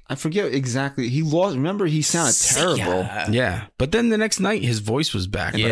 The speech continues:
Speaker 2: that
Speaker 3: guess
Speaker 2: was,
Speaker 3: it was.
Speaker 2: I guess
Speaker 1: Yeah.
Speaker 2: that's bad.
Speaker 1: Uh, he might be. I, if I've read it correctly, he might be out till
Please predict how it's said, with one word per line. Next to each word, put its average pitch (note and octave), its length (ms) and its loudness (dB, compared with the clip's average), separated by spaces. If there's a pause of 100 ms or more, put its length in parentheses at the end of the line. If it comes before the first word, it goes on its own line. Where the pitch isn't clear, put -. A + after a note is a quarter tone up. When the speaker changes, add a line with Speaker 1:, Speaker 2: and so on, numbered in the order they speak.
Speaker 2:
that - 0 -
Speaker 3:
guess G2+ 260 2
Speaker 2:
was, G#2 40 2
Speaker 3:
it - 20 0
was. F#2+ 420 -2
Speaker 2:
I G#2 100 -6
guess G2+ 160 0
Speaker 1:
Yeah. B2+ 100 0
Speaker 2:
that's G#2+ 220 -2
bad. G2+ 360 -4 (400)
Speaker 1:
Uh, A2 160 -2
he C#3 160 0
might - 180 -4
be. D3 220 0
I, A#2 140 0
if C#3 300 -4
I've C#3 160 0
read F#3 120 0
it - 80 -4
correctly, B2 380 -4
he C3+ 60 0
might A3+ 180 -2
be B2 100 0
out A2+ 140 -2
till G2 120 -4